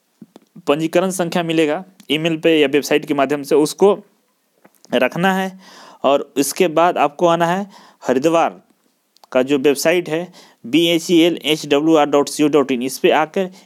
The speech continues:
engagement of trade apprenticeship अप्रैल दो हज़ार उन्नीस बीएचईएल हरिद्वार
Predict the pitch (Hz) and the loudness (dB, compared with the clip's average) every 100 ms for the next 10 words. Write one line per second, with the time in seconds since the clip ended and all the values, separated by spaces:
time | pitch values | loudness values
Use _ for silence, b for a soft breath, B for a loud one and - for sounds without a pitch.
0 | - 127 156 165 180 151 151 - 175 170 | -6 -2 -2 -2 -2 -2 -4 0 0 0
1 | 160 143 170 165 190 175 - B B - | -2 0 0 0 -2 -4 -8 B B -2
2 | 123 156 156 156 156 170 143 143 139 143 | 0 0 0 0 0 -4 -2 -2 0 -2
3 | 139 151 160 | 0 2 2